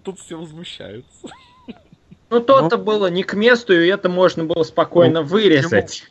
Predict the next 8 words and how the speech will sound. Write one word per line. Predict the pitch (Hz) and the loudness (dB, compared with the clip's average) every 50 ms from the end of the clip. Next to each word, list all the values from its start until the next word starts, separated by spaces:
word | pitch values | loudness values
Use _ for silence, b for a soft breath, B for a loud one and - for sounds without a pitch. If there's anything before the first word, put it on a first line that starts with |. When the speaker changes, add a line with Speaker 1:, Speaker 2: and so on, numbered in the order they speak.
| _ _ - | _ _ -10
Speaker 3:
Это | 123 123 - 156 147 | -8 -4 0 0 0
очень | 143 - - 156 175 170 - 185 | 0 -2 -4 -4 -4 -4 -6 -6
даже | 165 165 156 131 151 | -4 -4 -4 -4 -6
к | 151 - | -8 -8
месту. | 165 170 165 156 - - - - | -6 -4 -4 -4 -6 -8 -12 -10
Это | - 117 117 110 | -8 -8 -6 -4
Speaker 1:
Да. | 135 120 | -4 -6
Speaker 3:
раскрывает | 120 110 - - 131 123 123 117 127 139 160 160 143 123 | -6 -8 -8 -4 -2 -2 0 2 2 2 4 4 2 2